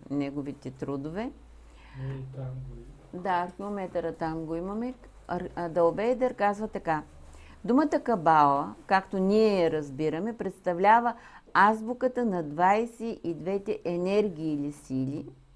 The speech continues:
Speaker 1: или енергиите на двайсет и двете букви на азбуката. Този род азбука се явява прототип на арийската или ефетическата азбука. Тя с пълно право може да се нарече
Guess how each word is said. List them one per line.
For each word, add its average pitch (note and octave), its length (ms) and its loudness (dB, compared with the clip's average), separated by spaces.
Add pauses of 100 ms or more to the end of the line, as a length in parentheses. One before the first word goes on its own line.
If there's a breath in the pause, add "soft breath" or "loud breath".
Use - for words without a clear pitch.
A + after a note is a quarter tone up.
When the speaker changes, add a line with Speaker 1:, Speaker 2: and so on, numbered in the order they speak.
(360 soft breath)
Speaker 1:
или B3+ 300 4
енергиите A#3 600 2
на G3 160 -2
двайсет G3+ 640 0
и F3+ 100 -4
двете G3+ 360 -4
букви G3+ 400 -4
на G3+ 260 -2 (120)
азбуката. D3 720 -6 (600 soft breath)
Този C#4 380 4
род A#3+ 360 2
азбука F#3+ 560 0
се A3+ 140 -10
явява G3+ 480 0
прототип D#3 720 -6
на D#3 240 -2
арийската C#3 720 -6 (400 soft breath)
или G#3+ 400 -2
ефетическата F#3 1000 -6
азбука. C3 640 -8 (560 loud breath)
Тя A3+ 140 4
с B3 280 -4
пълно C4+ 360 4
право A#3 360 4
може A3 380 -4
да G3+ 120 -6
се F#3+ 140 -6
нарече E3+ 540 -2